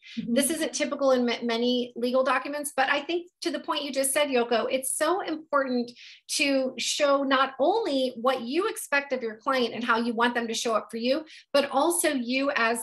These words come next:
Speaker 2: their coach or practitioner, how you're going to be doing your part to show up for them and to really, um, be giving them your best effort and make recommendations and be, help them be accountable and do all these things with a really loving, kind way, but to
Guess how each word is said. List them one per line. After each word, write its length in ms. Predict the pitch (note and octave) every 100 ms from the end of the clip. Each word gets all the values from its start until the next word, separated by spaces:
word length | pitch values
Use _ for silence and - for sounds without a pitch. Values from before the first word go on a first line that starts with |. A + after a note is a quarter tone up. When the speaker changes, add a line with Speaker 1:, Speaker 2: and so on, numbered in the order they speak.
| -
Speaker 2:
their 160 | G#3 -
coach 300 | C#4 C4 C4
or 140 | A3+ -
practitioner, 720 | A3 G3+ B3+ - G3+ F3 -
how 160 | - A#3
you're 420 | G#3 A#3 F4 F#4+
going 260 | C4 A#3
to 100 | A#3
be 160 | G#3 A3
doing 260 | A3 G#3 G3+
your 180 | C4
part 360 | C#4 A#3 G3 -
to 100 | A#3
show 300 | A#3 A#3+ A3
up 200 | G#3 -
for 120 | G#3+
them 420 | F#3+ G3+ A3+ D4+ E4 - -
and 100 | A#3+
to 140 | A#3+ B3
really, 680 | G#3+ B3+ B3+ B3+ A#3+ A3+ -
um, 360 | G#3+ G3+ G3 F#3+
be 100 | B3
giving 280 | A#3 C4 B3+
them 200 | A3+ G#3+
your 160 | G#3
best 240 | G3+ F#3+ -
effort 440 | A3+ C4 C4 B3 A#3+
and 120 | G#3
make 140 | F#3 F3+
recommendations 1080 | F#3 F#3 F3+ F3+ B3+ C4 C4+ A#3+ A#3 A3 -
and 440 | - F3 F3 D#3+
be, 180 | F#3 F3
help 220 | - G#3 -
them 120 | F#3+
be 120 | F3+
accountable 760 | F3 - C#4 C#4 B3 A#3+ A#3 A3+
and 220 | G#3 G3+
do 160 | A3+
all 200 | - B3
these 180 | C#4 C#4+
things 240 | C4+ B3 A3+
with 100 | A3+
a 40 |
really 320 | G3+ A#3+ B3 A3
loving, 280 | A3 A3 G#3+
kind 480 | - G#3+ G#3 G3+ G#3 - - - - -
way, 760 | F#3+ C4 F4+ B3+ G#3+ G#3+ G#3
but 300 | A3 A3 -
to 220 | - C4